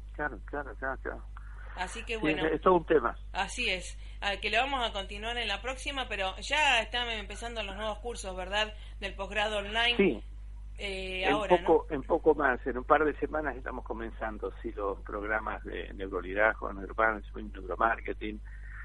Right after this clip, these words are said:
Speaker 1: neurocoaching que agregamos este año y también, por cierto,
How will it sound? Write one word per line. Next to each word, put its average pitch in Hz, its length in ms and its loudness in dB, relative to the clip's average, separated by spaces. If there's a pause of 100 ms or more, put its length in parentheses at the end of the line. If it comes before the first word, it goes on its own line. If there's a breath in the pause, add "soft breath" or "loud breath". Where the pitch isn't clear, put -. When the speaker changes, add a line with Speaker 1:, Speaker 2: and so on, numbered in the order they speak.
(140)
Speaker 1:
neurocoaching 117 720 4
que 107 100 2
agregamos 107 460 2
este 123 240 0
año 131 340 0
y 117 140 -6
también, 110 420 -2
por 113 220 -4
cierto, 120 440 4